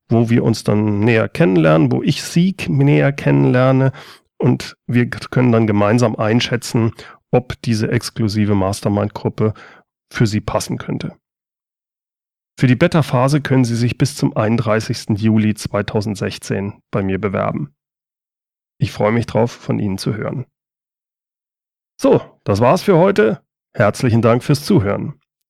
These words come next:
Alles Wissenswerte, alle Links und sonstigen Infos, die finden Sie wie immer in den Shownotes. Dort können Sie alles nachlesen. Sie bekommen auch die Links zum Podcast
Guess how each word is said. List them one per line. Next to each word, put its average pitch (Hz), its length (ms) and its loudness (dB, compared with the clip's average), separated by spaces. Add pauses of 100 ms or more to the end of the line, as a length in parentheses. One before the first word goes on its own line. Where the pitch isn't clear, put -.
(180)
Alles 196 360 0
Wissenswerte, 180 920 2
alle 101 200 -6
Links 147 600 2
und 110 220 -4
sonstigen 120 480 0
Infos, 139 500 2 (460)
die 131 80 4
finden - 260 2
Sie 123 140 2
wie 131 120 6
immer 117 520 2 (100)
in 104 140 -2
den 131 120 2
Shownotes. - 800 -6 (480)
Dort 131 320 -2
können 127 180 2
Sie 131 260 2 (300)
alles 104 300 -4
nachlesen. 156 640 2
Sie 127 100 -2
bekommen 120 300 0
auch 113 140 -2
die 117 100 -2
Links 135 380 2
zum - 180 -4
Podcast 139 640 -2